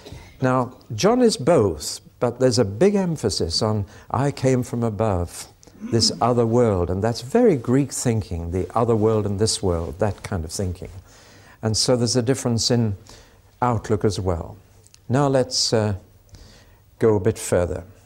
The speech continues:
That's that difference there. The time, the horizontal line is very much Hebrew, present and future, and the key word in that horizontal thinking is age, the present evil age, the age to come,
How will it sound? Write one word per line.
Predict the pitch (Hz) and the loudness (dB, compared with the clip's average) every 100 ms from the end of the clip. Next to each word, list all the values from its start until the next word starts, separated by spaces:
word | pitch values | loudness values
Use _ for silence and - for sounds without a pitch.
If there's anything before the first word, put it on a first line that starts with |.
| - | -4
That's | 110 127 - - | -2 0 0 0
that | 117 - | 0 0
difference | 107 - 101 98 - | -2 -2 -6 -4 -2
there. | 98 90 82 92 - _ _ - | 0 -2 -4 -12 -20 _ _ -12
The | - | -10
time, | 87 - 127 143 127 | -8 -2 0 0 0
the | 101 | 0
horizontal | 123 117 107 123 113 113 | 2 2 2 0 0 -2
line | 113 104 | -2 -2
is | 90 | -4
very | 98 196 | -2 0
much | 117 92 - | 0 -4 -2
Hebrew, | 120 107 117 123 123 - - - - | -2 0 0 0 -4 -16 -20 -20 -10
present | - 139 131 127 101 | 0 2 2 0 0
and | 98 | -2
future, | - 120 - 117 | 0 0 0 -2
and | 104 | 0
the | 98 | -2
key | - 175 151 | 0 2 4
word | 110 110 104 - - - - _ - | 4 4 2 -4 -18 -20 -20 _ 0
in | 127 104 | 2 2
that | 95 151 - - - _ _ _ _ - | 0 -2 -4 -10 -10 _ _ _ _ -2
horizontal | 139 117 104 139 147 117 | 2 2 2 2 2 0
thinking | - 123 110 117 | 0 -2 0 0
is | 113 - - | -2 -4 0
age, | 170 151 90 73 - - - - - | 2 2 0 -4 -14 -16 -18 -8 -6
the | |
present | 104 - 107 113 101 - | -4 0 0 -2 -6 -2
evil | 135 139 120 120 | 4 4 4 2
age, | 120 131 - | 0 -2 -6
the | 117 - | -6 0
age | 113 113 - | 0 0 -4
to | - | -12
come, | - - 120 85 | -8 -2 0 0